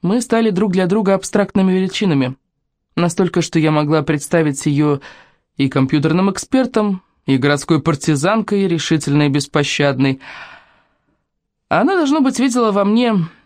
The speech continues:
или типичную интеллигентную женщину, добившуюся успеха, или зажиточную, неплохо образованную тетку, озабоченную своими детьми, своими книгами и умными беседами со своим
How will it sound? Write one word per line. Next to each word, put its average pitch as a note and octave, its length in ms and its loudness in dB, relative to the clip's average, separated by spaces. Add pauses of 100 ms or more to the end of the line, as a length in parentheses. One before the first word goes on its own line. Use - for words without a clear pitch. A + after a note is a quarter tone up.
(320)
или F3+ 300 2
типичную D#3 840 -2
интеллигентную D#3+ 680 0
женщину, D4 560 -2 (140)
добившуюся G#3 640 0
успеха, F#3 520 -2
или D#3 540 2 (480)
зажиточную, F3 720 0
неплохо E3+ 380 0
образованную E3+ 560 2
тетку, C4 480 -2 (520)
озабоченную D#3 720 0
своими D#3 320 0
детьми, A3+ 460 0
своими D3+ 340 0
книгами E3+ 500 0
и D3+ 60 2
умными C#3+ 320 2
беседами D#3+ 540 0
со C3+ 120 -6
своим D3 380 0